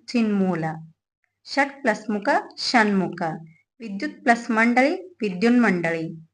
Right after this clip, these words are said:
ಜಗತ್ ಪ್ಲಸ್ ಮಾಯೆ, ಜಗನ್ಮಾಯೆ. ತತ್ ಪ್ಲಸ್ ನಿಮಿತ್ತ, ತನ್ನಿಮಿತ್ತ. ಜಗತ್ ಪ್ಲಸ್ ಮಾತಾ,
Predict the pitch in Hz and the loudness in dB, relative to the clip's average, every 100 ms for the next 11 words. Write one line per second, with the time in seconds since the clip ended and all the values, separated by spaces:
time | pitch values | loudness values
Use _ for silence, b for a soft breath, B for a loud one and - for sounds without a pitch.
0 | _ _ _ _ - 220 285 294 240 220 | _ _ _ _ -10 -4 -4 -2 -2 0
1 | - 196 196 247 381 - - 208 202 208 | 0 2 4 2 -2 -6 -2 2 2 2
2 | 196 170 160 160 160 - _ _ _ - | 2 0 0 -4 -8 -14 _ _ _ -10
3 | 330 - 269 233 233 220 233 240 240 285 | -10 -4 -2 0 0 0 0 -2 0 0
4 | 381 - _ _ _ _ 285 294 277 214 | 2 -6 _ _ _ _ -4 0 0 0
5 | 190 196 180 156 - - _ _ _ - | -2 -4 -4 -4 -8 -16 _ _ _ -12
6 | 220 269 269 262 226 - - 220 214 269 | -4 -4 -4 -2 -2 -2 0 2 4 2
7 | 403 - | 0 -4